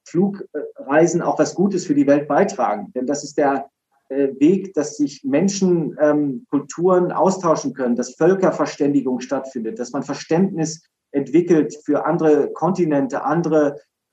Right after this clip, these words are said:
ähm, äh, Bevölkerungen und daraus dann auch, ähm, ein Beitrag zum Frieden sich ableitet. Weil,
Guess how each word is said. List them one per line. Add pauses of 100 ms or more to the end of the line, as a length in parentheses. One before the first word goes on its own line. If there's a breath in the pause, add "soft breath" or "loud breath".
ähm,
äh,
Bevölkerungen
und
daraus
dann
auch,
ähm,
ein
Beitrag
zum
Frieden
sich
ableitet.
Weil,